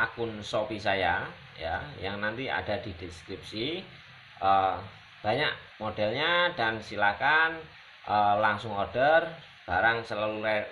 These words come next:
ready karena langsung perajinnya, ya. Nah, teman-teman,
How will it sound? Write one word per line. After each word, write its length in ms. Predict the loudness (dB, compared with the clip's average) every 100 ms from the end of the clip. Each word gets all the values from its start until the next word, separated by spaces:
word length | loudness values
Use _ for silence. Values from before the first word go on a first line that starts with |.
| -2
ready 480 | 2 2 0 -4 -2
karena 340 | 0 0 0 2
langsung 480 | 0 0 -6 -6
perajinnya, 560 | 2 2 2 -2 -2 0
ya. 260 | 4 6 6 4 -2 -16 -18 -20 -20 -16
Nah, 400 | -8 -4 -2 -2 -4 -8 -16 -20 -20 -20 -16
teman-teman, 640 | -10 -6 2 6 6 4